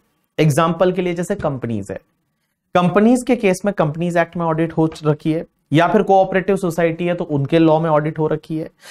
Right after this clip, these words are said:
या अगर मान लो एलएलपी है तो एलएलपी एक्ट में ऑडिट हो रखी है, तो उस पर्टिकुलर केस में चार्टर्ड अकाउंटेंट क्या करता है? थ्री सी ए फॉर्म फाइल करता है और उसके साथ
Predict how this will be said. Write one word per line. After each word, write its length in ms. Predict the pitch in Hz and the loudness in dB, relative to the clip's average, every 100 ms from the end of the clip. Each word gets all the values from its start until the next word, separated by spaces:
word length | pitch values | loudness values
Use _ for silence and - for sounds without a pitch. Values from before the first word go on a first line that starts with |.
| - 151 | -4 2
या 120 | 185 | 4
अगर 160 | 196 | 4
मान 180 | 202 202 | 4 4
लो 120 | 202 | 4
एलएलपी 440 | 180 160 180 185 185 | 4 4 4 2 -2
है 80 | 185 | -2
तो 120 | 180 | -2
एलएलपी 420 | 131 135 160 165 | 0 2 0 0
एक्ट 220 | 160 - | 0 0
में 100 | 165 | -2
ऑडिट 300 | 156 151 160 | -2 0 -2
हो 80 | 156 | 0
रखी 280 | 151 151 156 | -2 -2 -6
है, 120 | 170 - - - | -6 -10 -4 0
तो 60 | |
उस 400 | 247 - 311 - - | 2 2 2 2 2
पर्टिकुलर 520 | 202 185 196 202 208 | 2 2 2 2 2
केस 260 | 196 165 165 | 2 -2 0
में 60 | 185 | -2
चार्टर्ड 360 | 170 143 156 | 0 0 0
अकाउंटेंट 460 | 160 156 160 165 165 | 0 0 0 0 0
क्या 120 | 151 | 0
करता 300 | 147 123 - | 0 -2 0
है? 60 | 151 | 0
थ्री 520 | - _ - 185 247 | -2 _ -2 2 4
सी 440 | 320 - - 170 190 | 2 0 -2 0 2
ए 40 | |
फॉर्म 280 | 214 208 196 | 2 2 0
फाइल 280 | 190 180 180 | 2 2 2
करता 300 | 185 170 196 | 2 2 0
है 100 | 190 | 0
और 140 | 185 190 | 0 0
उसके 220 | 180 196 | 0 -2
साथ 180 | 185 | 0